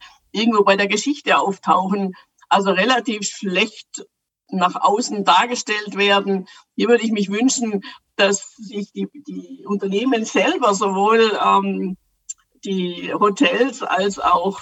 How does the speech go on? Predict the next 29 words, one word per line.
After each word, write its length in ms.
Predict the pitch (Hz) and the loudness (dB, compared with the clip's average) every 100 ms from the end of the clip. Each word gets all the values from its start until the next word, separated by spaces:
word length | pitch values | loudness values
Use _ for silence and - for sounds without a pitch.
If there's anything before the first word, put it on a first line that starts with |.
| - | -12
sag 260 | 190 180 185 | -6 -4 -4
ich 120 | 190 | -2
mal, 280 | 180 175 175 | 2 2 2
andere 380 | 190 233 202 | 0 0 0
Anbieter 720 | 185 202 220 202 196 196 196 | 0 -2 -4 -6 2 4 4
im 320 | 190 196 190 190 | 2 0 0 -2
Bereich 300 | 170 190 202 | 0 0 -2
Sport 260 | - 190 | -2 -4
und 100 | 196 | 0
Erholung, 560 | 190 175 185 196 202 190 - _ | 0 0 4 4 4 2 -6 _
wirklich 760 | - 190 233 302 277 233 202 - | -2 2 4 4 0 -4 -8 -2
mutiger 680 | 196 226 277 240 202 196 | 0 0 -2 -2 2 2
sind 420 | 196 208 202 196 - | 2 2 2 2 0
und 360 | 202 196 190 - _ _ _ | 2 2 0 -2 _ _ _
statt 340 | - 196 202 | -4 -2 -2
die 100 | 214 | -4
Preise 460 | 190 185 185 220 233 | -4 -2 0 0 -4
groß 280 | 190 202 233 | 0 0 2
zu 140 | 220 | -2
drücken 420 | 185 220 240 226 214 | -2 -4 -8 -6 -6
oder 360 | 180 208 196 | 0 2 2
ihre 340 | - 196 190 185 | 2 0 0 -2
Philosophie 880 | 220 202 196 185 - 185 202 226 | 2 2 2 -4 -6 -4 -2 -2
zu 140 | 214 196 | -2 -6
sagen, 400 | 190 156 185 196 | -2 2 4 4
hier, 300 | 185 190 196 | 4 4 2
wir 180 | 185 254 | 2 0
sind 300 | - 208 226 | 2 -2 -2
grün. 520 | 208 269 392 294 - | 0 2 6 4 4